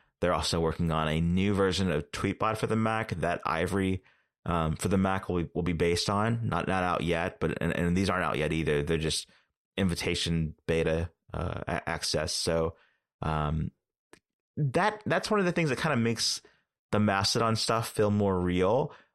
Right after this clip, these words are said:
between, between Tapbots doing this and certain, uh, certain people who I follow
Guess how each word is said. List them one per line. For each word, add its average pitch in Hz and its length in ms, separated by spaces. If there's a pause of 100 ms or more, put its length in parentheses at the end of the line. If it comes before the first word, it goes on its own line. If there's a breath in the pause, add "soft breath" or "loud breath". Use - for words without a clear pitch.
(320 loud breath)
between, 107 540
between 107 300
Tapbots 113 760 (160)
doing 104 360
this 101 540 (120)
and 87 720 (1120)
certain, 104 580 (160)
uh, - 40 (260)
certain - 260
people 135 200
who 127 60
I 101 80
follow 92 640